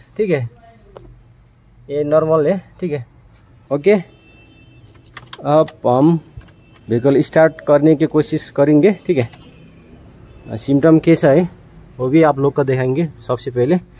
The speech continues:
इधर हमारे instrument cluster में कोई भी, ए, इंजन प्रॉब्लम से रिलेटेड का कोई भी इधर माल फंक्शन लाइट और इन-, इंजन का चेक लैम्प वगैरह कोई भी नहीं है। ठीक है, फिर भी ये vehicle start लेने में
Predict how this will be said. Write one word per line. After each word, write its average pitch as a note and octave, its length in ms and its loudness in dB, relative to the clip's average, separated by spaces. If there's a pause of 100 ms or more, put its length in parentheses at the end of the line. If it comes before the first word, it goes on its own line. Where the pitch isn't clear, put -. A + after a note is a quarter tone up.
(220)
इधर E3 180 2
हमारे D#3+ 360 4
instrument F#3 440 4
cluster F3+ 320 0
में F#3+ 140 6
कोई F#3 320 4
भी, G#3+ 260 -2 (1160)
ए, B2+ 440 -4
इंजन G3+ 760 4
प्रॉब्लम F3+ 500 2
से G3 380 4 (160)
रिलेटेड F3+ 440 2
का F3+ 260 0
कोई F3 300 4
भी F3+ 220 4
इधर D#3+ 340 2
माल D#3+ 240 2
फंक्शन D#3+ 380 -2
लाइट D#3 280 2
और C#3+ 240 2
इन-, C#3 440 -6
इंजन D3 380 -4
का D3 160 2
चेक C#3+ 300 -4
लैम्प D3 240 0
वगैरह C#3 280 0
कोई C#3+ 220 0
भी D3+ 120 0
नहीं D3 240 2
है। G3 100 2
ठीक F#3 320 -4
है, A#2+ 140 -2 (760)
फिर D#3 120 2
भी F3 140 4
ये D#3+ 120 4
vehicle D3 380 2 (760)
start D#3 320 0
लेने D#3 300 2
में F3 240 0